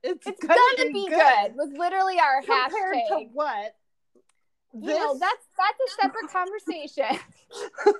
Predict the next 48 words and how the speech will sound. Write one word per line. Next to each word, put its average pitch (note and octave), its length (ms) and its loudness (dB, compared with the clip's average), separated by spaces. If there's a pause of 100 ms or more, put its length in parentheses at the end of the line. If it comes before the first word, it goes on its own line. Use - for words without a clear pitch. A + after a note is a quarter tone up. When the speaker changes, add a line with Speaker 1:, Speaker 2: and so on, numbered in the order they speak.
(380)
Speaker 1:
It's F#4 320 8
Speaker 2:
had - 20 0
Speaker 1:
not F#4 200 4
Speaker 2:
its - 100 -8
own F4+ 120 2
Speaker 1:
going F#4 120 -8
to - 40 -6
be G#4 40 0
Speaker 2:
grade E4 300 0
Speaker 1:
great. D4 280 0
Speaker 2:
scale. C#4 240 0 (220)
Speaker 1:
Okay, D4 340 -2
let's D4 200 -4
just F#4+ 220 -14
be, D#4+ 260 -10
be F4+ 100 -6
honest C4 280 -8
here. G#3 180 -12
It's - 140 -20
not F#4+ 240 -4
going E4+ 240 -8
to D4+ 80 -20
be C#4+ 100 -12
Speaker 2:
We G#3 60 -16
Speaker 1:
great. A3+ 500 -4
Speaker 2:
said F#4 100 -6
good E4 260 4
a C4 40 -2
lot. A#3 380 -2
It'll E4 120 0
be A#4+ 360 0
good. A#3+ 320 0 (120)
It'll F4 140 -4
be F#4+ 140 -4
good. A3 440 -6
Speaker 1:
<laughs> - 60 -20 (320)
It'll C4+ 240 4
be, F4 420 -8
it'll D4 140 -8
be F#4 140 -4
okay. G4 280 -2
Speaker 2:
But F#4 60 -6
do G4+ 80 -12
you A4 280 -2
remember, F4+ 320 2 (540)
Speaker 1:
<laughs> - 520 -18
Speaker 2:
do F4 80 0
you G4+ 100 6